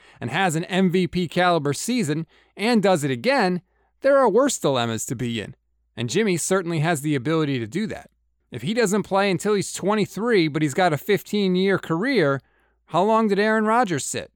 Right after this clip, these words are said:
Two or three years before he played? And again, I want to make sure that we do everything we can to make sure that position is the best it can possibly be in the N F L." Now, I don't know everything about N F L history,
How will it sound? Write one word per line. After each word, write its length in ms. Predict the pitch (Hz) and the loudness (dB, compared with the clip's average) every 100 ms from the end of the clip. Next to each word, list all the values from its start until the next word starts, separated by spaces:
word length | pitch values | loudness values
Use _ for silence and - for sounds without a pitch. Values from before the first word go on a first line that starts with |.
| - | -4
Two 180 | 160 | 0
or 60 | 175 | 0
three 240 | - 180 | 2 0
years 280 | 165 185 208 | 2 2 2
before 340 | 196 - 214 220 | -2 -2 2 2
he 60 | |
played? 440 | 214 202 240 262 - _ - | 2 0 2 0 -6 _ -6
And 100 | 160 | -2
again, 380 | 175 214 117 - _ - | 0 0 -2 -6 _ -4
I 100 | 143 | 0
want 120 | 175 | 2
to 60 | 175 | 2
make 180 | 175 | 0
sure 260 | - 214 208 | 0 0 2
that 120 | 160 | 0
we 140 | 135 139 | -2 -4
do 120 | 135 | -4
everything 380 | 147 208 233 233 | -2 -2 0 -2
we 100 | 233 | -2
can 320 | 196 185 180 | 0 0 0
to 60 | |
make 180 | 151 151 | 0 -2
sure 320 | - 165 175 | -4 -2 0
that 240 | 156 175 - | 2 0 -2
position 460 | 170 190 - 143 | -2 -2 -2 -6
is 180 | 139 123 | -6 -10
the 100 | 123 | -10
best 380 | 110 156 190 - | -2 0 0 -2
it 140 | 160 | -10
can 160 | - 113 | -8 -8
possibly 520 | - 180 185 196 202 | -2 -2 0 -2 -2
be 380 | 160 190 135 127 _ _ | 0 0 0 -4 _ _
in 140 | - 143 | -6 -4
the 120 | 135 | -2
N 140 | 120 | -2
F 240 | 120 120 - | -4 -6 -2
L." 260 | 139 - _ _ _ _ _ _ | -2 -4 _ _ _ _ _ _
Now, 160 | 147 151 _ _ _ _ - | -12 -12 _ _ _ _ -4
I 140 | 175 | 0
don't 220 | 196 175 151 | 2 0 0
know 240 | 147 139 | -2 -2
everything 600 | 156 139 117 113 - 104 | -2 -2 -2 -6 -6 -6
about 320 | 107 107 117 113 | -4 -2 -2 -2
N 140 | 120 | -6
F 160 | 120 127 | -6 -6
L 140 | 120 | -6
history, 480 | 123 123 - 123 | -6 -8 -6 -6